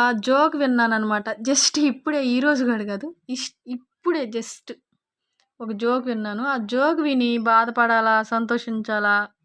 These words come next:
జోక్ వినంగానే ఫస్ట్ కళ్ళమ్మట నీళ్ళే వచ్చినాయిలే. ఎవరికైనా నవ్వి నవ్వి కళ్ళమ్మట నీళ్ళు వస్తాయి అంటున్నారు. నాకు ఏడ్చి ఏడ్చి నవ్వు వస్తుందన్నమాట.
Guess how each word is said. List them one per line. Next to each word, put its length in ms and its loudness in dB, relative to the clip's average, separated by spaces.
జోక్ 320 0
వినంగానే 520 0
ఫస్ట్ 160 -4
కళ్ళమ్మట 360 2
నీళ్ళే 280 -2
వచ్చినాయిలే. 560 -6
ఎవరికైనా 680 2
నవ్వి 360 0
నవ్వి 400 0
కళ్ళమ్మట 300 0
నీళ్ళు 220 2
వస్తాయి 260 -4
అంటున్నారు. 260 -8
నాకు 180 -2
ఏడ్చి 420 0
ఏడ్చి 240 0
నవ్వు 260 0
వస్తుందన్నమాట. 640 -8